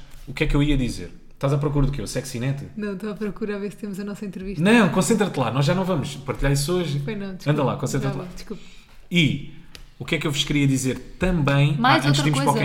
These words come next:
Speaker 1: quem é quem, sim. Nós agora vamos ter semanalmente uma coisa que nos ocorreu,
Speaker 2: Ai, pois é.
Speaker 1: porque nós à noite só dizemos merda.
Speaker 2: Já partilhámos
Speaker 1: Quando
Speaker 2: aqui.
Speaker 1: vamos para a cama,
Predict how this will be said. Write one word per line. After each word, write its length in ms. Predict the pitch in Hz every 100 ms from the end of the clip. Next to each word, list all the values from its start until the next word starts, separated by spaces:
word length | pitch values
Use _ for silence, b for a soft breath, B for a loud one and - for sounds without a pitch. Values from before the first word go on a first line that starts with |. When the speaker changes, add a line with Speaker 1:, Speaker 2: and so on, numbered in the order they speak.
| 139
Speaker 1:
quem 20 |
é 20 | 143
quem, 60 | 151
sim. 280 | 139 120 95 -
Nós 160 | 127
agora 180 | 139 139
vamos 220 | 139 143
ter 160 | - 117
semanalmente 720 | - 139 139 131 123 131 139
uma 100 | 131
coisa 220 | - 127
que 100 | 127
nos 140 | 127 117
ocorreu, 360 | 113 - 117
Speaker 2:
Ai, 140 | 180 254
pois 240 | 233 190
é. 80 | 214
Speaker 1:
porque 180 | 175 139
nós 160 | 113
à 80 | 113
noite 220 | 127 139
só 160 | - 127
dizemos 480 | 113 107 110 - - B B -
merda. 400 | 117 104 90 - -
Speaker 2:
Já 160 | - 214
partilhámos 400 | - 202 220 214
Speaker 1:
Quando 100 | 220
Speaker 2:
aqui. 80 | -
Speaker 1:
vamos 160 | 180 165
para 120 | 151
a 60 |
cama, 380 | 151 208 208 202